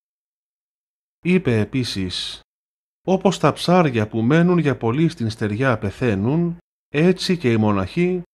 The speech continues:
που αργοπορούν έξω από το κελί ή παραμένουν κοντά σε κοσμικούς,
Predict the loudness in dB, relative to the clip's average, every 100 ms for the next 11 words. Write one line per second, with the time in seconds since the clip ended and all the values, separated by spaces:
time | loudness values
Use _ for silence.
0 | _ _ 0 2 2 0 2 2 4 2
1 | 0 -2 -2 -2 -4 -2 -4 -4 -4 -2
2 | -2 -2 -2 -2 0 0 2 2 0 0
3 | -2 -2 0 2 0 0 -4 -6 -4 -4
4 | -4 -2 -2 -4 -12